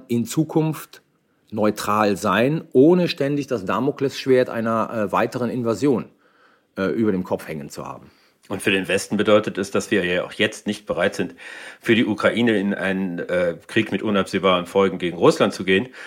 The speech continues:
Speaker 2: Und daran wird sich ja auch nichts ändern. Das heißt, wir können ja nichts garantieren, für das wir im Zweifel nicht einstehen würden.
Speaker 1: Genau, also da kommt noch der letzte Punkt dazu. Ja, die grundsätzliche Konstellation für den Fall einer Beendigung dieses Konfliktes, einer Neutralisierung der Ukraine.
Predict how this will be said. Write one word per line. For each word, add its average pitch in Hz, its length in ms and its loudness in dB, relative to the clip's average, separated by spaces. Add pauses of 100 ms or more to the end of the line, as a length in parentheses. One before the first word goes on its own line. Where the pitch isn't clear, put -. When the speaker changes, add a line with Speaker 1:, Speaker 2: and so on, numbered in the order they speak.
(160)
Speaker 2:
Und 101 120 -2
daran 95 240 6
wird 104 100 2
sich 107 140 -6
ja 104 80 4
auch 98 100 2
nichts 92 160 -4
ändern. 113 280 4
Das 87 120 -4
heißt, 95 220 0
wir 90 80 -2
können 107 180 2
ja 98 80 2
nichts 101 240 -2
garantieren, 92 460 0
für 98 120 -6
das 95 220 -2
wir 101 80 -2
im 80 80 -14
Zweifel 92 320 0
nicht 85 160 -4
einstehen 82 380 -4
würden. 76 180 -10 (240)
Speaker 1:
Genau, 135 320 4
also 107 220 0
da 117 100 2
kommt 143 160 2
noch 127 140 2
der 113 100 2
letzte 120 240 4
Punkt 180 240 2
dazu. 208 380 2
Ja, 123 180 4
die 113 160 -4
grundsätzliche 156 760 4
Konstellation 123 1040 2
für 175 280 0
den 160 200 2
Fall 117 360 2
einer 107 220 -2
Beendigung 135 480 0
dieses 113 240 -2
Konfliktes, 170 440 -4
einer 110 180 -4
Neutralisierung 113 760 0
der - 140 2
Ukraine. 160 640 0